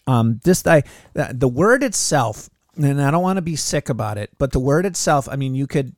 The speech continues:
to, to be, put it in a nice way, it says that, uh, there are no charges that'll stick to you.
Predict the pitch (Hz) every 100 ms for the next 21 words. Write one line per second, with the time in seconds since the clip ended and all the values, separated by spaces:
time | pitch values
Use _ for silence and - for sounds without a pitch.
0 | - 127 - 131 160 170 151 - 165 160
1 | 127 107 110 - 135 123 110 - 117 104
2 | 107 101 - 107 104 120 123 123 120 -
3 | 117 113 107 104 104 98 - 107 - 98
4 | 82